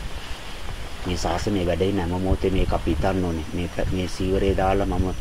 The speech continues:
වැඩ සිටින මේ ශාසනය සෙල්ලම් එකක් නෙමෙයි. සාරාසංඛ කල්ප ලක්ෂයක දාඩිය මාංශය,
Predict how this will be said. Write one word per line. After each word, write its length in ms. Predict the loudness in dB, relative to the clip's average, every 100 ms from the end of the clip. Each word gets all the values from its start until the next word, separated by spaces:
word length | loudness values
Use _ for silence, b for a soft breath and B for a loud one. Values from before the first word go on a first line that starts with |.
| B B -4
වැඩ 200 | 0 0
සිටින 340 | -2 0 2
මේ 160 | 2 0
ශාසනය 480 | -2 -2 -2 0 0
සෙල්ලම් 420 | 0 0 2 2 0
එකක් 260 | -2 -4
නෙමෙයි. 300 | -2 -2 -2 -4 -4 -6 -8 -8 -10 -10 -10
සාරාසංඛ 720 | -6 -2 2 2 2 0 -2 0
කල්ප 320 | 0 0 0
ලක්ෂයක 580 | 0 0 -2 2 2 4 -2 -4 -8 -10 -6
දාඩිය 480 | -4 0 0 2 0
මාංශය, 500 | 0 0 0 0 -2